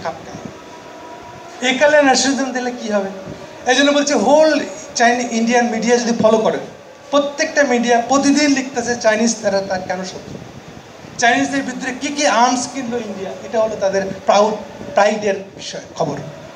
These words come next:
তাহলে এই চাইনায় আবার investment করে দিচ্ছে, এটা দেখে বলবো। আরও শুনবেন, তাদের পুরো রেলওয়ের প্ল্যানিংটা দিচ্ছে চাইনিজদের।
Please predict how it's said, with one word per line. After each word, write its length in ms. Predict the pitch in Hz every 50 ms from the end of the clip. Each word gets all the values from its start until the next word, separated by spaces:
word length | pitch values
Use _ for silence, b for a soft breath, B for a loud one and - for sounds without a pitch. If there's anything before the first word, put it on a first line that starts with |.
| - - - - - - - - - - - - - - - - - - - - - - - - - -
তাহলে 160 | 311 302 285
এই 240 | 277 294 302 285 302
চাইনায় 360 | 311 294 302 285 311 311 302
আবার 160 | 294 294 285
investment 500 | 285 285 269 285 285 277 277 285 277 269
করে 140 | 269 262 247
দিচ্ছে, 280 | 233 240 233 - 240
এটা 200 | 226 220 - 214
দেখে 180 | 196 196 - 147
বলবো। 240 | 143 143 135 127 127 - - - - - - - - - - - - - - - - - - - - - - - - - - - - - - - - - - - - - - - - - - - - -
আরও 160 | 185 214 262
শুনবেন, 380 | - - 285 285 277 277 240 - - - - - - - - - - - - - - - - - -
তাদের 220 | - 240 247 - - - - -
পুরো 200 | 294 302 320 311
রেলওয়ের 500 | 262 262 262 269 277 269 285 294 294 285
প্ল্যানিংটা 480 | - - 254 247 247 277 269 - 262
দিচ্ছে 280 | - 233 233 - 233 226 -
চাইনিজদের। 320 | 190 180 185 - -